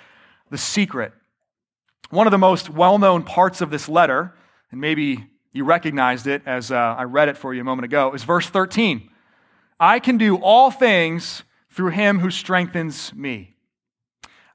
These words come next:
Of all the verses we have in the Bible that get taken completely out of context, this one is up there as one of the worst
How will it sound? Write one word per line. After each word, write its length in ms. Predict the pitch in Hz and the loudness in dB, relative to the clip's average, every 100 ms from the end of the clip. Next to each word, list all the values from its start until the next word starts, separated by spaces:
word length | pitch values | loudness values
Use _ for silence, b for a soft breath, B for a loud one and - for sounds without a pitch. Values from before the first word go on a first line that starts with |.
| _ | _
Of 140 | 170 220 | 0 4
all 140 | 269 | 4
the 80 | 202 | 4
verses 360 | 190 214 185 | 2 2 0
we 120 | 180 175 | -4 0
have 200 | 190 170 | 0 0
in 40 | |
the 80 | 160 | -2
Bible 460 | 160 170 170 156 143 | 2 2 2 -2 -6
that 160 | 143 | -8
get 160 | 139 156 | -8 -8
taken 340 | - 165 160 | -6 -6 -6
completely 760 | 143 151 139 - 185 208 214 190 | -10 -14 -14 -10 -6 -4 -4 -2
out 180 | 165 170 | 2 2
of 120 | 170 | 0
context, 720 | - 170 185 208 220 - - - b b b | 0 0 0 -2 -4 -8 -18 -20 b b b
this 260 | 160 233 | -2 0
one 180 | 247 220 | 2 2
is 100 | 185 | 2
up 240 | 196 180 180 | 2 0 2
there 260 | 151 139 | 2 2
as 100 | 139 | 0
one 140 | 160 151 | -2 -2
of 80 | |
the 80 | 143 | -2
worst 560 | 143 151 151 - - | -2 0 0 -4 -14